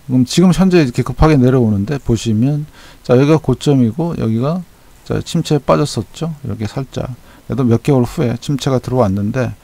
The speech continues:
자, 그러면 현재가 영점일팔이죠. 예, 금리 차가 십 년물과 이 년물의 금리 차인데,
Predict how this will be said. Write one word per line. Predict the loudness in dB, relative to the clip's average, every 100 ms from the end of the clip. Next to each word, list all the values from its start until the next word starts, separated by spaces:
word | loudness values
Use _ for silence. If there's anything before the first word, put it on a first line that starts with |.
| -20 -20 -20 -20 _
자, | 0 0
그러면 | 2 2 4 2 0
현재가 | 2 2 4 4 4 2 2 0
영점일팔이죠. | 2 2 2 2 2 2 2 2 0 -4 -8 -12 -18 -20 -20 -20 -20 -20 -20 -20 -4
예, | -2 -2 -6 -2
금리 | 2 2
차가 | 2 -4 -2 -2 -4 -10 -18 -20 -20 -18
십 | -4 0
년물과 | 2 2 4 2 4 4
이 | 4
년물의 | 4 2 0
금리 | 2 2
차인데, | 2 -4 -2 -2 -4